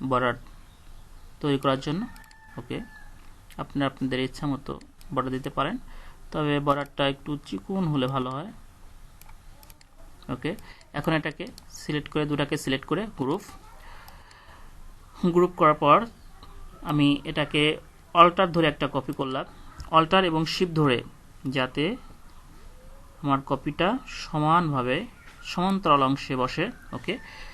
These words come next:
এখন একাধিক কপি করার জন্য কন্ট্রোল ডি ক্লিক করলাম এবং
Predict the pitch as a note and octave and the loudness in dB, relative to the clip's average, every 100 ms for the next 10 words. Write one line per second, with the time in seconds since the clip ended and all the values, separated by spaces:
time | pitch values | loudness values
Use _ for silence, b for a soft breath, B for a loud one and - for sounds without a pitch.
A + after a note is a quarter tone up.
0 | B C#3+ - D3+ D3 - B B B B | B -4 0 0 0 -4 B B B B
1 | B B B - - F#3 G#3+ G3+ - G3 | B B B -16 -2 4 6 6 4 2
2 | F3+ G#3+ G3 F3+ F3+ F3+ D#3+ D3+ D3 C#3 | 4 8 6 6 2 6 4 6 2 4
3 | C3+ - C#3 - C3 C#3+ B3 - - - | 0 0 -2 2 2 2 0 -4 -18 -20
4 | - - - - - - - - - G#4+ | -20 -20 -20 -20 -20 -20 -20 -20 -20 -18
5 | - - - - - G#4 - - - - | -18 -20 -20 -20 -18 -18 -20 -20 -20 -20
6 | - - - - - - - - - - | -18 -18 -18 -20 -20 -18 -18 -18 -20 -20
7 | - - - G3 F#3 D#3 D#3+ | -18 -18 -4 4 6 6 4